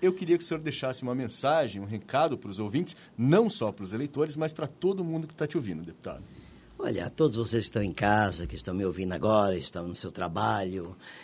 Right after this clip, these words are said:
Speaker 2: eu quero deixar apenas uma mensagem. Gostem de vocês. Vocês têm que gostar de vocês mesmo. Se gostem, porque nós temos que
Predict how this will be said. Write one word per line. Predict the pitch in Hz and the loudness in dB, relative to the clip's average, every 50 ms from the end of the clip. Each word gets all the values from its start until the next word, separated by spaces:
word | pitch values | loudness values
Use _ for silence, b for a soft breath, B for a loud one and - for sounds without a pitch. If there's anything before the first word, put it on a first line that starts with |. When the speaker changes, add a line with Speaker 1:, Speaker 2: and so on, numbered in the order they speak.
| B B B | B B B
Speaker 2:
eu | 196 185 | 0 0
quero | 180 - 180 180 | 2 2 0 0
deixar | 160 156 160 131 - - 165 160 - - - - | 0 0 0 2 2 2 2 0 0 -2 -8 -8
apenas | - 139 - - 165 156 139 135 117 131 | -6 -6 -2 0 0 2 2 2 2 2
uma | 135 131 120 | 2 2 4
mensagem. | 120 117 107 92 - - - 76 69 62 - - - - - - _ _ _ _ _ _ _ - - 120 | 4 4 4 4 2 0 0 0 -2 -4 -6 -8 -10 -12 -16 -18 _ _ _ _ _ _ _ -12 -8 -6
Gostem | 113 107 160 160 156 151 - - 117 | 0 6 6 6 6 6 2 2 0
de | 104 95 95 | 2 2 0
vocês. | 90 82 - - 69 69 - - - - - _ _ _ _ _ b b b b b b b b b b b b b - | 0 0 0 -2 -2 -4 -6 -8 -10 -10 -14 _ _ _ _ _ b b b b b b b b b b b b b 0
Vocês | 120 135 127 - - - - 190 202 208 185 - | 2 4 6 8 8 8 8 8 8 6 6 4
têm | - - - 147 143 139 | 0 0 2 4 4 4
que | 131 127 | 4 2
gostar | 117 113 95 - - 110 104 | 0 0 -2 0 0 0 2
de | 107 | 2
vocês | 101 98 98 - - 107 113 113 92 90 | 2 2 4 4 6 6 6 6 4 2
mesmo. | 85 87 87 92 95 95 104 104 104 104 95 82 73 - 78 76 69 - - - - _ - b b b | 0 0 0 0 0 2 4 4 4 4 4 2 0 -2 -4 -6 -8 -10 -14 -18 -20 _ -20 b b b
Se | b - 190 165 | b 6 8 6
gostem, | 117 - - 180 185 180 143 - - - 95 69 65 - - B B B B B B | 8 12 12 12 12 12 12 8 4 0 -2 -2 -2 -6 -10 B B B B B B
porque | - - - - 101 | -6 -6 -2 0 0
nós | 104 104 - | 0 0 -2
temos | - 113 117 113 | -2 -2 -2 -2
que | - - 120 - | -2 -4 -6 -6